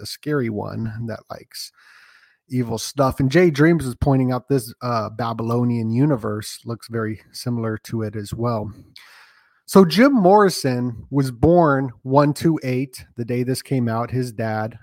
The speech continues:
was part of Gulf and Tonkin. So you got all these celebrities, these musical artists and acts, Jay-Z, all these different Illuminati celebrities is what I title them. Any celebrity you see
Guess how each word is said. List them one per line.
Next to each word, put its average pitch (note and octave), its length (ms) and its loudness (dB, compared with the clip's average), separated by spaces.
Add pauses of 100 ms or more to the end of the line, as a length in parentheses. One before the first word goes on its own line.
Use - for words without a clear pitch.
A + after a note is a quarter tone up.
(120)
was A2+ 200 -8
part A2+ 260 -4
of A2+ 140 -6
Gulf - 260 -10
and C3 160 -6
Tonkin. A2 680 -6 (320)
So - 140 -6
you A#2 100 0
got A#2 280 -4
all A#2+ 540 0
these A2 520 -6 (840)
celebrities, D3+ 840 4
these A#2+ 220 -4
musical C#3+ 560 2 (180)
artists C3+ 480 2
and A#2 120 -6 (100)
acts, A#2+ 480 -6
Jay-Z, A#2 920 -4 (280)
all B2+ 220 0
these A#2 280 -6
different A2 420 -8 (320)
Illuminati B2 540 0
celebrities G#2 580 -10
is G#2 120 -14
what G#2 120 -6
I G#2 100 -8
title G#2 300 -8
them. A2+ 160 -4
Any D#3 240 2
celebrity B2 540 -4
you A#2 180 -4
see A2+ 460 -8